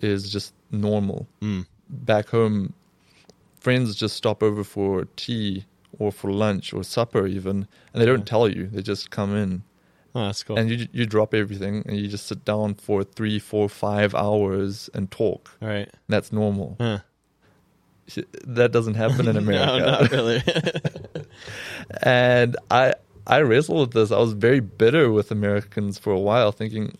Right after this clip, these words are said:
Speaker 1: "Are you just not loving?"
Speaker 2: Right.
Speaker 1: Um,
Speaker 2: Is it,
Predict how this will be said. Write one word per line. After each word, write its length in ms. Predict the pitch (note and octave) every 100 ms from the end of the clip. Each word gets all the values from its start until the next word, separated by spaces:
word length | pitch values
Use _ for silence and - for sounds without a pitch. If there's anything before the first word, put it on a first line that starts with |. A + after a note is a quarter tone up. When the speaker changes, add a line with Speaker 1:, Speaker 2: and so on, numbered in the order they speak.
| -
Speaker 1:
"Are 80 | A2+
you 160 | B2+ B2
just 260 | B2 - -
not 280 | B2 A#2+ -
loving?" 560 | G#2 A2+ A#2 G2 G2 - _ _ _ _ -
Speaker 2:
Right. 320 | B2 A#2 F#2+ - -
Speaker 1:
Um, 440 | A2 G#2 G2+ G2+ G2
Speaker 2:
Is 140 | C3+
it, 200 | C3 G2+